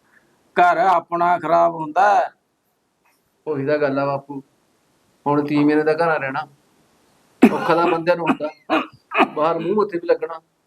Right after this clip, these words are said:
Speaker 1: ਹਾਂ।
Speaker 2: ਜੇ ਹੁਣ ਲੋਕਾਂ ਨੂੰ ਪਤਾ ਲੱਗ ਜੇ ਵੀ ਇਹਨਾਂ ਦੇ ਘਰ 'ਚ ਇਹ ਚੱਲ ਰਿਹਾ,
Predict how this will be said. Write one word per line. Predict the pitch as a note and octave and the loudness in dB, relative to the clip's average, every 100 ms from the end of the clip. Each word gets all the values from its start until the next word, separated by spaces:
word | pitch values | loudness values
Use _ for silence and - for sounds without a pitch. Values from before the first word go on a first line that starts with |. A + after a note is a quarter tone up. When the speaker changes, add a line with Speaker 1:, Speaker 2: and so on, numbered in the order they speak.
| _ _ _ - | _ _ _ -6
Speaker 1:
ਹਾਂ। | C3+ C#3 C#3 C3 E3 | 0 2 2 2 0
Speaker 2:
ਜੇ | |
ਹੁਣ | E3+ F3 F3+ | -2 -4 -6
ਲੋਕਾਂ | E3+ E3 F3 | -6 -4 -6
ਨੂੰ | F3+ | -2
ਪਤਾ | E3+ F3 | 0 2
ਲੱਗ | F3 E3+ | 2 0
ਜੇ | E3+ | -2
ਵੀ | F3 | -10
ਇਹਨਾਂ | F3 | -20
ਦੇ | G3 | -8
ਘਰ | G3+ F#3+ | -4 -4
'ਚ | F3+ | -4
ਇਹ | F#3 | -2
ਚੱਲ | G#3 F3 | 0 2
ਰਿਹਾ, | G3+ E3+ | 0 0